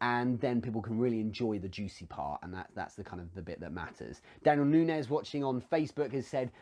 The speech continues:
"The more diverse your team is, the greater the, uh, the inclusive and inclusive the business will be."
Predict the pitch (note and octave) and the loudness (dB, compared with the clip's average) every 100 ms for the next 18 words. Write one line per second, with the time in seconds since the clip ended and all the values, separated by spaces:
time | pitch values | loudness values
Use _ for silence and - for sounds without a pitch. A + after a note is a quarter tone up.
0 | - C#3 E3 D#3 C#3 D3 C3+ C#3 - D#3 | -6 4 4 6 6 4 4 -2 0 2
1 | D3+ D3 C3+ B2 C3 - B2 B2 G#2+ A2 | 2 0 -2 -2 -2 -2 -6 -6 -6 -10
2 | - - A#2 B2 A#2+ - D3 C3+ - B2+ | -8 -8 -2 0 0 -2 -2 -2 2 0
3 | A2 - _ - B2 B2+ A#2 B2 A2+ G#2 | 0 -10 _ -2 0 0 2 0 0 -2
4 | G2+ D3+ - A#2+ - G2+ G2+ | 0 2 2 -2 -2 -4 -2